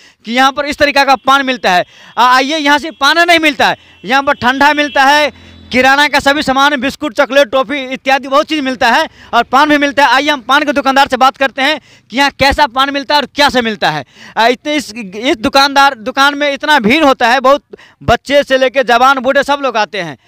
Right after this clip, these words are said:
ये दुकान आपको सुबह आठ बजे से लेकर रात्रि नौ बजे तक खुला रहता है।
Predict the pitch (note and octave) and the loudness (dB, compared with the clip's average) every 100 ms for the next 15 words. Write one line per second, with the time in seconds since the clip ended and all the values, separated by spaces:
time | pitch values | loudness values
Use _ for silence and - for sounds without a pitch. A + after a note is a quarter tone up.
0 | _ - F3 G#3 C#4+ A3 C4+ C#4 B3 B3 | _ -14 -6 0 0 0 0 0 2 0
1 | C#4 C#4 B3+ B3 C#4+ A#3+ _ _ _ _ | 2 0 0 2 2 0 _ _ _ _
2 | _ - G#3 C#4+ C4+ C#4 A#3+ C4 B3+ C4+ | _ -2 0 2 0 -2 0 -4 -4 -4
3 | B3+ B3+ C#4+ C4+ B3 C4+ C4 B3+ B3+ - | -2 -4 -6 -12 -6 -2 -2 -2 -4 -2
4 | B3 A3 G3 - D3 | 0 2 0 -2 -8